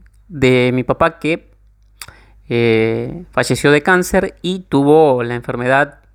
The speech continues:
la transitó más o menos desde que se la detectaron, unos diez, once meses, es decir que esta enfermedad poco a poco, aunque al principio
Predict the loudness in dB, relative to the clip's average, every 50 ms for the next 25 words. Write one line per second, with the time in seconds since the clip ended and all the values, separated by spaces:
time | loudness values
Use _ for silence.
0 | _ _ _ _ _ -10 -6 -6 -4 -6 -6 -8 -6 -6 -2 -2 -2 -2 -2 -4
1 | -4 -2 0 0 -2 -2 -4 -8 -18 -20 -20 -20 -20 -20 -20 -20 -20 -20 -20 _
2 | -4 -2 0 0 2 0 0 2 2 2 4 4 2 2 0 -2 -2 0 0 2
3 | 2 2 2 2 0 0 -2 -4 -6 -12 -6 -2 0 0 0 -2 -4 -8 -4 -4
4 | -4 -4 -4 -4 -4 -4 -4 -4 -4 -4 -4 -2 -2 -4 -4 -4 -4 -2 0 0
5 | 0 0 -2 0 0 0 -2 -2 -2 -12 -20 -20 -20 -20 -20 -20 -20 -20 -20 -20
6 | -14 -10 -6 -4 -2 0 0 0 2 4 4 4 2 0 -2 -8 _ -2 2 2
7 | 2 2 0 -2 -2 0 0 -2 0 -2 -4 -4 -6 _ _ _ _ _ _ _
8 | -8 -8 -8 -4 -6 -6 -4 -6 -8 -8 -6 0 2 2 2 2 -2 -10